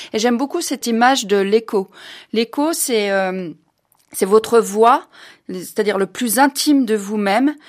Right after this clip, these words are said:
qui sort à travers, euh, la production des cordes vocales, à travers, euh, votre bouche, qui se projette dans le monde. Donc vous vous projetez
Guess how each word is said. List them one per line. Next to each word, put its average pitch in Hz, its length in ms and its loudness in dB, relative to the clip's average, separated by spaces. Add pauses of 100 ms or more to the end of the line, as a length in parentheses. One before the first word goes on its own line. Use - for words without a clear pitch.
(260)
qui - 160 -6
sort 294 720 2
à 208 100 4
travers, 220 640 2
euh, 180 400 -2
la 175 160 -4
production 196 440 -8
des 196 120 -6
cordes 185 180 -6
vocales, 185 460 0
à 185 80 -2
travers, 190 420 -2
euh, 190 80 2
votre 175 320 -8
bouche, 214 400 -6 (240)
qui - 140 -8
se 220 100 0
projette 269 760 2
dans 185 300 -2
le 180 140 -4
monde. 247 400 -2 (420)
Donc 196 200 -6
vous 185 120 -14
vous 196 140 -8
projetez 262 800 -4